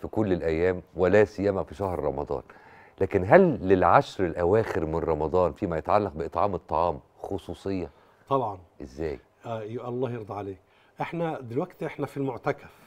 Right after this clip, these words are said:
Speaker 1: أيوه.
Speaker 2: فينا القادر وغير القادر. ففرصة للقادر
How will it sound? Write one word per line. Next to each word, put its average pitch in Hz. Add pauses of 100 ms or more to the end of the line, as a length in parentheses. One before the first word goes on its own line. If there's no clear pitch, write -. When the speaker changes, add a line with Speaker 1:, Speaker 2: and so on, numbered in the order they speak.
(260)
Speaker 1:
أيوه. 76 (500)
Speaker 2:
فينا 156
القادر 151 (280)
وغير 110
القادر. 120 (960)
ففرصة 143
للقادر 139